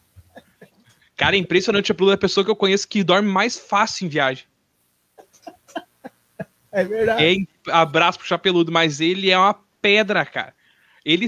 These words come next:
Speaker 1: ele é um cavalo, né? Porque ele se enco-, onde ele se encostou, ele dorme. Dorme em pé.
Speaker 2: <laughs> Ó, o Joel, seja bem-vindo, Canca.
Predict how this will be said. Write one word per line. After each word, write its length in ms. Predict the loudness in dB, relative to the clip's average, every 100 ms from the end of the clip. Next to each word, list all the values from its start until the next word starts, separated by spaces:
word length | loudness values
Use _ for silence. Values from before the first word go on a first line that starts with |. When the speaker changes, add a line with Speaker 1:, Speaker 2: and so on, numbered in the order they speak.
| -6
Speaker 1:
ele 360 | -4 -2 0 0
é 60 |
um 60 | 0
cavalo, 400 | 2 2 4 4
né? 80 | 0
Porque 160 | -4
ele 100 | -6
se 120 | -6 -6
enco-, 200 | 0 0
onde 160 | 2 0
ele 80 |
se 100 | -2
encostou, 300 | -4 -4 -2
ele 80 | -2
dorme. 240 | 0 0 0
Dorme 220 | 0 0
em 40 |
pé. 260 | -2 -4 -4 _ _ -10
Speaker 2:
<laughs> 2000 | -8 -6 -4 0 0 4 2 2 0 -2 -2 -4 -4 -8 -16 -16 -20 -20 -20 _
Ó, 120 | 4
o 80 | 6
Joel, 320 | 8 8 8
seja 240 | 6 2 2
bem-vindo, 560 | 4 4 4 2 0
Canca. 600 | 0 2 2 2 0 0